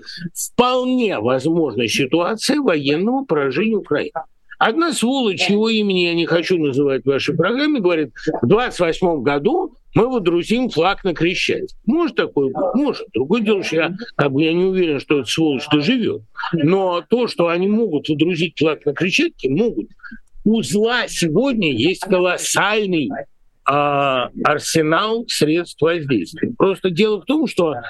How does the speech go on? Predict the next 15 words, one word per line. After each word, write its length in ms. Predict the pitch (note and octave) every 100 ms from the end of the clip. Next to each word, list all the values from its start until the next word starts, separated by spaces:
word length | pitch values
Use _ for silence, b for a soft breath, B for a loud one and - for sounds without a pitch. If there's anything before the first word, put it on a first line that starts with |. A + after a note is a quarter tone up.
| -
<clears throat> 200 | - -
эти 460 | D4+ G#3+ F#3 F#3+
средства 440 | D#3 G3+ F#3 - F3
воздействия 760 | F3 E3 A#3 G#3 - D#3+ C#3 B B
рассчитаны 760 | D#3+ F#3+ E3+ A3 A#3 F3+ E3
были 240 | D#3 E3+ E3
на 120 | E3
людей 420 | E3 E3 E3+ F3+
не 120 | F3+
глупых, 520 | F#3+ B3 B3 - G#2 G2
которые 380 | B2+ B2 D3
смогли 440 | - E3 D3 C#3 G3+
получить 540 | G#3 A3+ - G#3+ D#3+
ядерное 500 | G3+ F3 F3 F3 F3+
оружие 480 | F3+ F#3+ F#3+ G3 G3